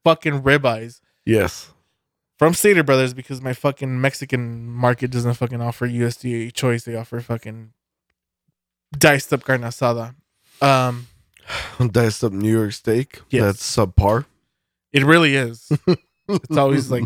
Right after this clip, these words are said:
Speaker 1: kinda like, it has, it always has that, like, tendon chopped in there too.
Speaker 2: Yeah, b-, some bomb tacos though, man.
Speaker 1: Uh, yeah, <laughs> definitely. <laughs> Um, and I'm walking around this fucking Stater Brothers. Everyone's, like, rushing into this place trying to get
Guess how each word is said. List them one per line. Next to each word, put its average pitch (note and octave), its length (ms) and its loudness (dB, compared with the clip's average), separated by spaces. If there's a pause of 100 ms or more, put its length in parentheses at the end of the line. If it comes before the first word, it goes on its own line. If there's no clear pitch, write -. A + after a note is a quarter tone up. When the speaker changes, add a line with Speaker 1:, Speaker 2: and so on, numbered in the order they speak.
(200)
Speaker 1:
kinda A#2+ 240 -10
like, C#2+ 180 -20 (760)
it C3+ 80 0
has, C3 220 0 (120)
it C3+ 80 0
always C3 180 0
has C3 160 -2
that, B2 140 -4
like, A2 180 -14
tendon C3+ 460 -8 (580)
chopped B2+ 240 -2
in C#3 80 0
there C3+ 140 2
too. - 60 -8
Speaker 2:
Yeah, - 180 2
b-, F#2 200 -6 (120)
some G#2 260 -2
bomb F2 300 -2
tacos F#2+ 480 0
though, E2+ 120 -2
man. F2 460 -4 (100)
Speaker 1:
Uh, F4+ 360 -4 (460)
yeah, G3+ 340 0 (420)
<laughs> - 400 -6
definitely. A2+ 480 -2 (840)
<laughs> F3+ 520 0 (800)
Um, D3 540 4 (340)
and D#3+ 100 0
I'm E3 80 4
walking F#3+ 260 4
around E3+ 280 6
this D#3+ 140 -6
fucking E3+ 300 -2
Stater D3 320 -2
Brothers. C#3+ 500 0
Everyone's, D3+ 480 2
like, C3+ 220 -2
rushing D3 320 0
into D3 220 2
this D3 140 0
place D3 220 2
trying C#3 140 0
to C3+ 60 0
get C3+ 180 -6